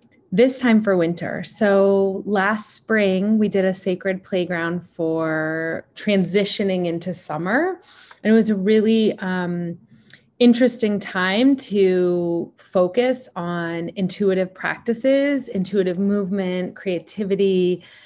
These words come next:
inner voice sessions, um, intuitive dress and food, sort of every area of our life. And it was during such a difficult time.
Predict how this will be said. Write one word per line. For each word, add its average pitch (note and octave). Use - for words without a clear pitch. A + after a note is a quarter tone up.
inner G#3+
voice F#3+
sessions, F3+
um, E3+
intuitive F#3+
dress G3+
and E3+
food, G#3
sort G#3
of G3
every B3
area G3+
of F3
our E3+
life. F3
And F#3
it -
was G3
during G3
such -
a G#3+
difficult F#3
time. F3+